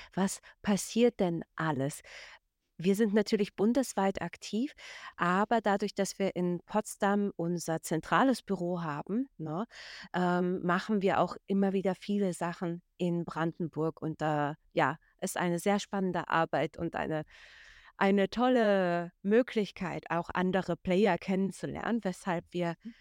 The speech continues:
Zaki auch immer wieder gerne beratend, unterstützend bei unseren Veranstaltungen haben. Aber noch mal einen Schritt weiter. Was suchen denn Unternehmerinnen und Unternehmer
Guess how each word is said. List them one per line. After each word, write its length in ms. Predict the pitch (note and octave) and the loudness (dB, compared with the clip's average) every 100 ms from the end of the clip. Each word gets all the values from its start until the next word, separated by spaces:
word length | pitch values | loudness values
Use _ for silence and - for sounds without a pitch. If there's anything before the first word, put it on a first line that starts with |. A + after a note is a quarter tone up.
| _ _ _ | _ _ _
Zaki 440 | - F3 F3+ - | -2 -2 -2 0
auch 160 | E3+ E3 | 0 0
immer 240 | F#3+ F3 | 0 0
wieder 220 | E3+ F3 E3+ | 0 -2 0
gerne 300 | E3 F3 E3 | 0 0 0
beratend, 560 | F3 - D#3+ F3+ F#3 | -2 2 4 2 -2
unterstützend 800 | E3+ E3+ E3+ - F3 - D#3+ - _ - _ - | -6 -6 -6 -6 -6 -4 -4 -6 _ -20 _ -2
bei 100 | E3 | 0
unseren 300 | E3+ - E3 | 0 0 0
Veranstaltungen 880 | - F3 F#3 B3+ A3 - F3 E3 E3+ | 0 -2 0 2 2 2 0 0 -2
haben. 340 | C#3+ C#3+ C#3+ _ - _ - | -2 -2 -6 _ -20 _ -2
Aber 440 | F#3 A3+ C4+ C#4 - - | 2 4 2 0 -2 -2
noch 220 | F3 F3 | 0 0
mal 160 | F3+ - | 0 0
einen 140 | E3+ | -2
Schritt 420 | - - G3 - - | -4 -6 -4 -6 -4
weiter. 500 | C#3+ G3 - F3 B2 - _ _ _ _ _ _ _ _ _ _ _ G#3+ | 0 0 2 0 0 -8 _ _ _ _ _ _ _ _ _ _ _ 0
Was 240 | D4 - | 0 0
suchen 380 | C4 - D4 G#3+ | -4 0 0 2
denn 280 | C3 B2+ E3 _ _ | -2 -6 -10 _ _
Unternehmerinnen 1200 | E3+ D#3 D#3 C#3+ F3 A3+ G#3+ G3 G3+ F#3+ F#3 - | -6 -6 -8 -4 0 4 4 2 0 0 -2 -4
und 240 | E3+ - | -6 -4
Unternehmer 920 | D3+ D3+ D#3 C#3 D#3 F3+ F3 E3+ E3 | -4 -4 -4 -2 0 0 0 -2 -4